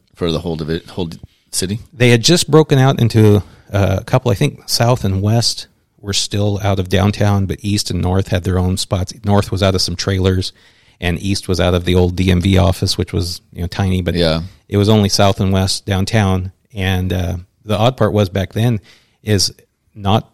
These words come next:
Speaker 2: everybody had a handheld radio. So you would, you would check in and out a radio at the start of your shift. You'd go to the radio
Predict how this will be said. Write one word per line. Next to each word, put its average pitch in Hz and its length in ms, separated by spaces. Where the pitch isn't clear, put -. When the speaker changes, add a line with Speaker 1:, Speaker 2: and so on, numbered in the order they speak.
Speaker 2:
everybody 101 400
had 95 200
a 90 40
handheld 98 420
radio. 107 360
So - 180
you 92 180
would, 92 180
you 101 160
would 92 140
check - 300
in 107 100
and 104 100
out 104 180
a 98 60
radio 107 340
at 92 100
the 101 80
start 101 260
of 98 40
your 90 120
shift. 127 420
You'd 95 120
go 101 120
to 98 80
the 92 120
radio 98 440